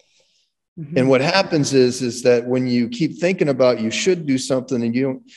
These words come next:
Speaker 2: and you don't do it, it compounds, it compounds, and then it becomes harder and harder and harder.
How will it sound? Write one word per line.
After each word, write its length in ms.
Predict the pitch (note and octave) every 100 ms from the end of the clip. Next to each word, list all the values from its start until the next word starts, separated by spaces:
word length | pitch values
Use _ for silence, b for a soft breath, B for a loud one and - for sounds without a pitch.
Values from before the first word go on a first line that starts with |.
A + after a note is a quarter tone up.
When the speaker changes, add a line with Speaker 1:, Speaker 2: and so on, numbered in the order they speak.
| b b
Speaker 2:
and 180 | A#2+ A#2+
you 80 | A#2
don't 380 | B2 F#3 D#3+
do 200 | B2+ C3
it, 160 | B2+ C3
it 140 | A#2
compounds, 880 | - B2 G2 A#2 C3 B2+ C#3 E3 D#3+
it 160 | - -
compounds, 760 | B2+ G#2+ G2+ C3 C3 D3+ D#3+
and 120 | C3 A2+
then 100 | A2+
it 120 | A#2
becomes 340 | A#2 C3 G#2+
harder 560 | - - A#2+ A#2+ C3+ -
and 140 | C3
harder 520 | A#2+ A#2 A2 G#2+ A2 A2
and 120 | A#2
harder. 580 | G#2+ - A#2+ G#2 F#2+ F#2+